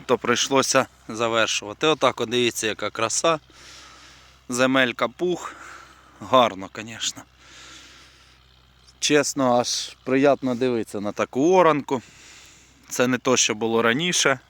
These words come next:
Зараз можна, друзі, орати.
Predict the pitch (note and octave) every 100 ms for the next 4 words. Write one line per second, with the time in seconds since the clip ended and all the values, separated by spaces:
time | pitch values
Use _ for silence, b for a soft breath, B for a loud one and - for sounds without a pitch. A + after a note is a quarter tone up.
0 | b b b b b - G2 C3+ C3+ B2
1 | C3+ B2+ A#2 A2 G2 A2 G#2 G2+ G2 B
2 | B - - A#2 D3 D#3 - B2+